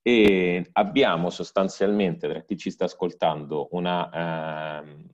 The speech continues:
la stragrande maggioranza di persone del mondo delle corporate, perché l'ottantasette per cento del nostro audience oggi sono persone di corporation.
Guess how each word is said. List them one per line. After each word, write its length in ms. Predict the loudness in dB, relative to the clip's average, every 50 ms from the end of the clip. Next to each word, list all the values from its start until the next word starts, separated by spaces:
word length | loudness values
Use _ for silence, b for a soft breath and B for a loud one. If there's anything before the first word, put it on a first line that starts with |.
| _ _ _
la 120 | -2 -2
stragrande 480 | -2 0 -2 0 2 2 2 2 2 2
maggioranza 640 | 2 0 2 2 2 2 2 2 0 0 -2 -2
di 120 | -2 0
persone 400 | 0 -2 -4 -2 -2 0 2 2 2
del 140 | 2 0 0
mondo 260 | 0 0 0 0 0
delle 200 | 0 0 0 0
corporate, 480 | 0 -2 -2 -4 -6 -8 -8 -8 -8
perché 220 | -8 -10 -10 -6 -8
l'ottantasette 760 | -8 -4 -2 -2 -4 -2 -2 -4 -4 -2 -4 -4 -4 -4 -4
per 140 | -4 -4 -4
cento 300 | -4 -6 -8 -6 -4 -4
del 100 | -4 -2
nostro 340 | -2 -4 -6 -6 _ 2 2
audience 400 | 2 4 2 0 -2 -4 -4 0
oggi 440 | 0 0 0 -2 -4 -6 -6 -6 -6 B B B B B B B
sono 280 | -16 -6 -4 -2 -2 -2
persone 400 | -4 -6 -8 -6 -4 -2 -2 -2
di 100 | -2 -2
corporation. 920 | -4 -4 -4 -4 _ -2 -2 -2 -2 -6 -8 -12 -14 -14 -14 -16 -18 -20